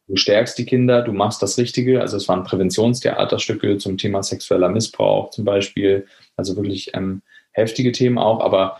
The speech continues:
wir haben die so echt, ähm, mit einer Leichtigkeit und aber auch mit einem Ernst natürlich irgendwie den Kindern näher gebracht. Aber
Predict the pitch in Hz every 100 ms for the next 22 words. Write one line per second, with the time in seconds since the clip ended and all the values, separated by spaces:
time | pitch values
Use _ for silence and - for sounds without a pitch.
0 | _ 95 95 92 98 95 98 - 98 -
1 | - _ - 98 95 95 - 104 101 90
2 | 107 123 - - 107 104 104 95 95 -
3 | 87 90 117 107 107 98 101 - - 107
4 | 135 139 - 120 120 120 120 117 110 117
5 | 113 107 123 113 110 110 113 107 107 -
6 | 107